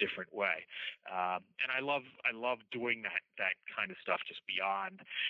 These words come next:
uh, the gambling. And, and I'll, I'll give you, you know, if I were writing an essay right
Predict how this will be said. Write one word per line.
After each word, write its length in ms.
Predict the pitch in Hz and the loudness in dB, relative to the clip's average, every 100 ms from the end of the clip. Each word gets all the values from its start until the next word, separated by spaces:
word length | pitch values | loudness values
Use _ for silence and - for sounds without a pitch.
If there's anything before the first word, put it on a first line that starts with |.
| - - | -2 -6
uh, 480 | 95 87 87 85 85 95 | 0 2 4 0 -2 -4
the 80 | - | 0
gambling. 560 | 110 113 104 92 92 | 2 2 0 -6 -4
And, 40 | 95 | -2
and 240 | 107 117 107 | 0 2 2
I'll, 160 | 104 - 107 | 0 -2 -2
I'll 120 | 107 | 0
give 120 | 107 | -2
you, 240 | 107 104 95 _ - | 0 -2 -2 _ -2
you 80 | 113 | 2
know, 160 | 104 | 2
if 40 | 113 | 0
I 120 | 107 | -2
were 160 | 104 95 | -2 -2
writing 560 | 104 110 120 117 135 - - | 0 0 -2 -6 -14 -10 -6
an 120 | 98 - | -4 -2
essay 320 | 110 - 113 | -6 -2 -4
right 320 | 101 98 107 | -2 -2 -2